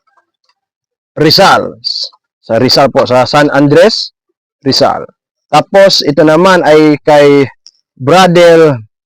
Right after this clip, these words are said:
Brother Almansur ng Palimbang, Sultan Kudarat. Yan. Kay Brother, ito ay kay Ra-, Brother, ah, Ahmad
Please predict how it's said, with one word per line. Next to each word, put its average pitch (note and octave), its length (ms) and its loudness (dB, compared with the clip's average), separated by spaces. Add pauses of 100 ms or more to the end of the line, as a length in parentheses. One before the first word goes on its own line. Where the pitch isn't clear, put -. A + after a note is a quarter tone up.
(1700)
Brother E3 400 2 (160)
Almansur E3+ 800 2 (480)
ng D#3 240 0
Palimbang, D3 640 0
Sultan C3+ 480 -2
Kudarat. A#2 480 -4
Yan. G2+ 320 -8
Kay A2+ 160 -6
Brother, C#3+ 480 0 (320)
ito D#3+ 160 -2
ay D3 240 4
kay C#3+ 240 2
Ra-, C#3 80 0
Brother, D3 560 2 (880)
ah, B2 480 2 (1400)
Ahmad F#3+ 560 2